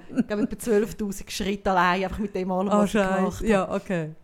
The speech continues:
Speaker 1: Und dann, äh, also ich bin nicht nur Auto gefahren. Und dann postet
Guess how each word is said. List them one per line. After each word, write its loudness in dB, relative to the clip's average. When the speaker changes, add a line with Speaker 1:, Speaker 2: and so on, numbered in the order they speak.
Speaker 1:
Und 0
dann, 6
äh, 4
also -2
ich -10
bin 2
nicht 2
nur 8
Auto 4
gefahren. 0
Und -6
dann 8
postet 4